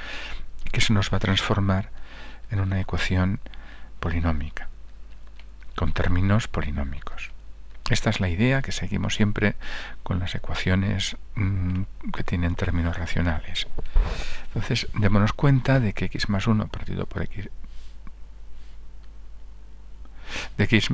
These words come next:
x menos uno partido por x menos uno es uno. X más uno partido por x más uno es uno, se cancelan también. Y x menos uno por x más uno partido por x al cuadrado menos uno, que viene a ser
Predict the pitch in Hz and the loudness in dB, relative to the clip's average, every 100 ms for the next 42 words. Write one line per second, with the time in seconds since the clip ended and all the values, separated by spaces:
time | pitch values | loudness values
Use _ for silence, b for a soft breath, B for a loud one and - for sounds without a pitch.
0 | - 117 - 107 98 98 120 98 82 - | 0 0 2 2 4 4 4 2 0 -2
1 | 95 87 90 92 95 107 110 131 175 139 | 0 -2 -2 -2 -2 2 2 4 4 4
2 | 147 92 87 80 87 - - - - B | 4 2 2 0 -2 -8 -10 -10 -10 B
3 | B B B - 92 98 98 95 113 107 | B B B -4 -2 0 2 4 4 4
4 | 82 - - 87 85 - 80 - - 131 | 2 -2 -2 0 0 0 0 0 2 4
5 | 123 107 127 87 78 78 - - 71 - | 4 6 6 4 2 0 -2 -2 -4 0
6 | 87 80 80 - 90 120 143 - - B | 0 2 0 2 2 2 0 -2 -6 B
7 | B B B B B - 143 131 - B | B B B B B 2 4 6 2 B
8 | B B - - - 127 143 120 117 113 | B B -10 -12 0 2 4 6 6 6
9 | 107 123 113 107 - 101 98 98 95 101 | 4 4 6 4 6 4 4 2 2 4
10 | 127 95 80 - - - - - 85 90 | 4 4 0 -4 -8 -6 -4 -2 0 2
11 | - 90 95 92 - 90 95 90 80 80 | 2 2 2 0 2 2 2 2 2 0
12 | 85 127 156 98 - 92 80 78 78 82 | 0 4 4 4 0 -2 -2 -2 -2 -2
13 | 123 113 | -2 -2